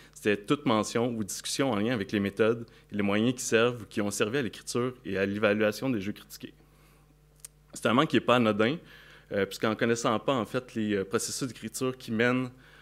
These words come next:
euh, à la publication des textes critiques, il est difficile de comprendre les critères d'évaluation sous-jacents. Euh, pourtant, les cri-, les critiques ne sont pas seulement là pour les designers de jeux comme rétroaction qui leur permettent d'améliorer les différents jeux, euh,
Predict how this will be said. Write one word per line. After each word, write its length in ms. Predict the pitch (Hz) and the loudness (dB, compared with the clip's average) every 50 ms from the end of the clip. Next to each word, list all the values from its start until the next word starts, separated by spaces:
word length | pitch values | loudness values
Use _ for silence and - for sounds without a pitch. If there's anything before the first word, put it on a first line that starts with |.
| - - - - | -20 -20 -16 -10
euh, 160 | - 95 92 87 | -6 -6 -4 -2
à 80 | - 104 | -2 -2
la 120 | 98 101 | -2 -2
publication 560 | 101 - 110 104 - - 110 107 - - 131 135 | -4 -6 -10 -2 2 4 4 4 4 2 0 0
des 80 | 123 | 0
textes 280 | - - 107 - - - | 0 -2 -4 -4 -6 -14
critiques, 460 | - - - - 120 127 123 - - - | -14 -12 -6 -4 -4 -4 -4 -8 -8 -4
il 60 | 107 | -4
est 60 | 104 | -4
difficile 300 | 98 - - - - 160 | -4 -6 -4 0 2 2
de 80 | 139 120 | 2 2
comprendre 400 | - 117 104 101 - 123 123 127 | 2 2 2 2 2 2 2 2
les 260 | 117 104 104 101 101 | 4 2 2 0 0
critères 380 | 101 - - - - 113 120 123 | -4 -8 -4 0 2 2 2 0
d'évaluation 640 | 117 98 110 104 104 107 104 104 - - 120 117 | 0 2 2 2 2 2 0 -2 -4 -4 -4 -6
sous-jacents. 520 | 117 - - 117 107 101 98 - - 92 - - - - - - - - _ _ _ _ _ _ _ _ - - | -6 -8 -6 -2 -2 -2 -2 -4 -8 -12 -12 -16 -20 -20 -20 -20 -20 -20 _ _ _ _ _ _ _ _ -8 -4
Euh, 120 | - 101 95 | -2 0 0
pourtant, 300 | - - 107 - - 139 | 0 -2 -2 0 2 2
les 80 | 135 | 0
cri-, 360 | - - - 143 139 - - - - - | 2 2 0 0 0 -2 -12 -12 -8 -6
les 100 | 107 - | -6 -6
critiques 320 | - - - - - - | -6 -8 -8 -8 -6 -6
ne 80 | 92 104 | -6 -4
sont 220 | - - 107 101 | -2 -2 -2 0
pas 260 | - 143 139 127 - - | 2 2 2 2 0 -6
seulement 400 | - - - 139 120 120 117 107 | -8 -2 0 2 2 4 4 2
là 120 | 107 117 127 | 2 2 0
pour 220 | 127 - 113 107 | 0 0 0 2
les 100 | 110 107 | 2 2
designers 360 | 107 107 104 113 107 104 113 | 2 4 4 4 4 4 4
de 80 | 120 101 | 2 0
jeux 340 | 101 113 117 120 123 120 - - | 0 0 0 0 0 -2 -8 -8
comme 160 | - 107 101 98 | -4 -4 -2 0
rétroaction 540 | 101 110 - - 107 101 98 - - 117 | 0 0 0 0 0 0 0 -2 -4 -4
qui 120 | 117 - - | -4 -4 -6
leur 120 | 104 101 | -6 -4
permettent 240 | - 110 101 110 113 | -2 -2 0 0 0
d'améliorer 420 | - 104 104 101 101 101 101 98 | 0 0 2 2 0 0 -2 -2
les 160 | 107 110 107 101 | -2 -2 -2 -2
différents 380 | - - - 101 95 95 95 | -2 -4 -4 -4 -2 -4 -6
jeux, 240 | 92 95 113 139 - - - - - - - - - - - - - | -4 -4 -6 -6 -8 -14 -20 -20 -20 -20 -20 -20 -20 -20 -12 -6 -2
euh, 240 | - 101 98 98 | 0 2 2 0